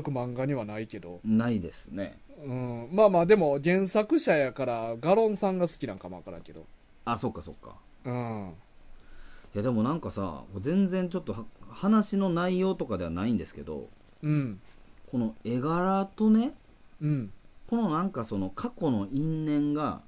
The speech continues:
Speaker 1: うん。
Speaker 2: 壮大な今に通じてるっていうところで、
Speaker 1: うん。
Speaker 2: 要所要所でね、なんかね、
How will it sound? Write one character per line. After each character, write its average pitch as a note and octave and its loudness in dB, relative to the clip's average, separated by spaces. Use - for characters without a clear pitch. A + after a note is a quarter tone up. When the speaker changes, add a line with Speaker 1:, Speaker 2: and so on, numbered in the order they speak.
Speaker 1:
う D3 -4
ん。 B2+ -2
Speaker 2:
壮 F3 0
大 E3 2
な B2+ 2
今 A2+ 4
に F#2+ 0
通 A2 0
じ G2+ -8
て A2 -4
る A2 -2
っ - -2
て - -8
い - -6
う - -20
と F2+ -8
こ F2+ -10
ろ F2 -4
で、 E2 -6
Speaker 1:
う D3 -2
ん。 C3 -2
Speaker 2:
要 D#3+ 2
所 F3 2
要 A3+ 6
所 B2 -2
で F#2 0
ね、 E2 -4
な G2+ 2
ん C#3+ 0
か A#2 -6
ね、 D2 -10